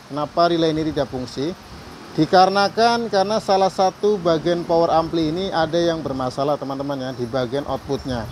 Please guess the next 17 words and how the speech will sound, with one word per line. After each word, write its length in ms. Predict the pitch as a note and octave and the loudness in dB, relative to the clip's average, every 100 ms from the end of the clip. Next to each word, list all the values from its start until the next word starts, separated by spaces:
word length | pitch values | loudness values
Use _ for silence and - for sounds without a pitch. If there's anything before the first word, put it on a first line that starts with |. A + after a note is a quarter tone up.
| - - - - - | -14 -18 -18 -14 -6
Nah, 160 | B2+ | -2
di 160 | B2+ B2+ | -2 0
bagian 320 | C3 B2+ C3 | 0 0 -2
outputnya 400 | C3 C3+ B2+ C3 | -4 -6 -8 -6
ini 320 | C3 E3 F3+ | -2 -2 0
akan 480 | D#3+ D3 D#3 E3+ E3+ | -2 -2 0 0 0
men-trigger, 640 | E3 D#3 D3 E3 C3 C#3+ F#3+ C#3 | -2 -2 0 -2 0 -2 -2 -6
ini 160 | C#3+ D#3 | -6 -2
bagian 560 | C3+ A#2+ A#2+ D3 D#3+ | -2 -2 -2 0 0
di 320 | D#3 C3 C3 C3 | -2 -4 -2 -2
rangkaian 480 | B2+ A2 C#3 D3 | -2 -2 0 0
relaynya. 720 | D3 C#3 C#3 C3+ B2+ C#3 B2+ A2 - - - - | 0 -2 -2 -2 -2 -2 -4 -6 -12 -20 -18 -8
Ini 80 | C3 D#3 | 0 4
relaynya 400 | E3 E3+ E3 F#3+ | 6 4 4 2
menggunakan 480 | F#3+ D3+ D3+ D3+ E3+ | 2 2 2 2 4
I 160 | E3 | 4
C, 320 | D#3+ - D#3 | 2 2 0